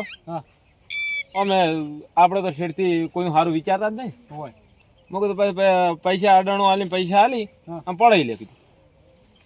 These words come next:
Speaker 1: પડાઈ કોઈ નહીં લેવું. બીજે જો હોય ને તો આપણે પડાઈ લે, પણ એ નહીં, આપણે રાખવું જ નહીં કીધું.
Speaker 2: પૈસા છે મારા વડે થોડી ચોક આ તો નોકરી
Speaker 1: હોય.
Speaker 2: બોકરી આવી જાય ને.
Speaker 1: હોય.
Speaker 2: તે શું કરશે? પૈસા નહીં આલવા?
Speaker 1: ગતોય આલવા નહીં કશું.
Speaker 2: વળી નોકરી આવી જાય, થોડી આપણે ખેતી કરશે ને પછી ઈરા વળી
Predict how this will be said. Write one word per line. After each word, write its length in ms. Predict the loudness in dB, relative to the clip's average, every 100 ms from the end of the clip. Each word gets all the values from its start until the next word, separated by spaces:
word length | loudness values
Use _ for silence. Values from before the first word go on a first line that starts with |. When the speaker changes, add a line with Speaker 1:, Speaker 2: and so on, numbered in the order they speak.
| _ _ -16
Speaker 1:
પડાઈ 300 | -10 -10 -10
કોઈ 220 | -8 -8
નહીં 160 | -6
લેવું. 280 | -8 -10 -12 -16 _ _ _ _
બીજે 320 | -10 -6 -6
જો 160 | -6 -6
હોય 140 | -6
ને 80 | -6
તો 60 | -4
આપણે 200 | -4 -4
પડાઈ 220 | -6 -4
લે, 100 | -6
પણ 160 | -6 -6
એ 160 | -6 -6
નહીં, 280 | -6 -6
આપણે 240 | -4 -2 2
રાખવું 340 | 2 2 -2
જ 60 | -8
નહીં 200 | -10 -12
કીધું. 200 | -16 -20 _ _ _ _ _ _ _ 2
Speaker 2:
પૈસા 380 | 6 8 8 8
છે 100 | 6
મારા 280 | 4 6 4
વડે 140 | 2
થોડી 200 | -4 -4
ચોક 180 | -4 0
આ 100 | 0
તો 100 | 0
નોકરી 280 | -4 -4 -2
Speaker 1:
હોય. 140 | -2
Speaker 2:
બોકરી 160 | -4 -10
આવી 100 | -10
જાય 140 | -10
ને. 100 | -10
Speaker 1:
હોય. 220 | -10 -12 -6
Speaker 2:
તે 80 | -2
શું 120 | 4
કરશે? 240 | 6 6 6
પૈસા 280 | 2 2 4
નહીં 160 | 6
આલવા? 200 | 6 6 -2 _ _ _ _ -12
Speaker 1:
ગતોય 280 | -10 -4 0
આલવા 220 | 0 0
નહીં 160 | -6 -10
કશું. 240 | -14 -18 _ -6
Speaker 2:
વળી 180 | -4
નોકરી 380 | 0 -2 -2 -4
આવી 100 | -2
જાય, 140 | -2 -4
થોડી 160 | 0
આપણે 260 | 0 0 -2
ખેતી 280 | -6 -8 -6
કરશે 240 | -6 -8
ને 60 | -12
પછી 220 | -12 -12
ઈરા 240 | -8 -6
વળી 280 | -6 -6 -10